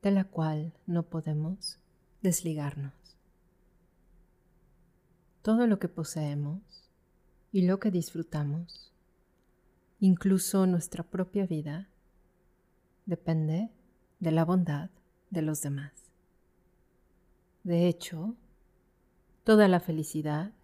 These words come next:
que hay en el mundo procede de la bondad de los demás. Este es un extracto del libro Nuevo Ocho Pasos hacia la Felicidad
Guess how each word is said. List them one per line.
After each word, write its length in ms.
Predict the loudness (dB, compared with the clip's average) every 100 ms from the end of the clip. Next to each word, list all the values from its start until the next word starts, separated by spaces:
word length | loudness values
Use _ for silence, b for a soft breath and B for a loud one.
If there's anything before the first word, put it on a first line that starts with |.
| -8
que 160 | -2
hay 240 | 2 2 4
en 100 | 2
el 100 | 0
mundo 440 | -2 -2 -2 -4 -8 _ _ _ _ _ _ _ _ _ _ _
procede 680 | -4 -4 -2 0 0 -2 -4 -10 _ _ _ _ _ -4
de 120 | 0
la 120 | 0
bondad 460 | 0 -2 0 -2 -4 -12 _ -20 _ -4
de 100 | 0
los 200 | 0 -2
demás. 480 | -6 -8 -10 -14 -20 _ _ _ _ _ _ _ _ _ _ _ _ _ _ _ _ _ _ _ _ _ _ _ _ _ _ _ _
Este 180 | -10 -4
es 80 | 2
un 120 | 4
extracto 600 | 2 0 -2 -2 -2 0
del 160 | 0 0
libro 520 | -2 -2 -4 -4 -4
Nuevo 480 | 0 0 0 -2 -4
Ocho 280 | -8 -8 -10
Pasos 520 | -6 -6 -4 -6 -8
hacia 260 | -8 -4 -4
la 180 | -4
Felicidad 680 | -6 -10 -10 -12 -12 -10 -12